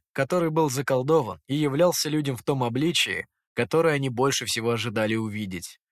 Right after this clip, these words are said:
Мне оставалось лишь надеяться, что родственница покойного не видит во мне ничего враждебного и не рассчитывает, что у меня в руках окажется нож или пистолет. Собеседница кивнула, дождалась, пока мы представимся, и уточнила: «А собака зачем?»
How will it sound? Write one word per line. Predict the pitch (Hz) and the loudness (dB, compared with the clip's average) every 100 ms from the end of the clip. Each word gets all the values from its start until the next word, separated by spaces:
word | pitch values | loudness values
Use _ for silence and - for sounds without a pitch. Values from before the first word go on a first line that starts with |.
| _ _ _ - | _ _ _ -8
Мне | 147 196 | -2 0
оставалось | 170 - 156 196 165 - | -2 0 2 2 2 0
лишь | 160 - | -2 -2
надеяться, | 113 107 147 147 - 185 | -4 -2 0 0 -2 -6
что | - | -2
родственница | 123 165 - 143 139 131 131 | 0 0 -4 -4 -4 -4 -2
покойного | 123 - 170 127 104 87 - _ _ - | -2 0 -2 -2 -4 -6 -8 _ _ -6
не | 131 | -2
видит | 170 180 147 | 0 0 0
во | 147 | 2
мне | 151 170 | 2 0
ничего | 147 - 165 | 0 0 2
враждебного | 139 143 123 151 117 104 92 113 _ _ _ | 2 2 2 0 -2 -4 -8 -10 _ _ _
и | 139 | -4
не | 170 | 2
рассчитывает, | 180 165 - 208 156 123 | 4 4 2 0 0 0
что | - 127 | 0 -2
у | |
меня | 123 131 120 | -2 -2 -2
в | |
руках | 120 165 156 123 | 0 0 0 -2
окажется | 107 127 117 117 120 | 0 0 0 -4 -4
нож | 120 151 - - | -2 -2 -4 -8
или | 139 139 | -4 -2
пистолет. | 120 131 - 113 98 85 _ _ _ _ _ _ _ _ _ | -2 -4 -2 -2 -2 -6 _ _ _ _ _ _ _ _ _
Собеседница | - 117 120 113 127 117 104 101 | -6 -2 -2 -2 -2 -4 -6 -6
кивнула, | 98 101 143 160 147 - _ - | -6 -4 -2 -2 -4 -8 _ -4
дождалась, | 123 113 120 139 - | -4 0 0 0 -2
пока | 113 120 | -4 -4
мы | 120 | -4
представимся, | 98 110 - 165 156 147 147 | -4 -8 -2 0 0 -2 -4
и | |
уточнила: | 147 139 127 - 98 90 90 - _ _ _ _ - | -4 0 0 -2 -6 -8 -8 -12 _ _ _ _ -4
«А | 151 | -2
собака | 196 160 131 143 | 2 2 2 2
зачем?» | 156 156 170 160 | 0 0 0 -2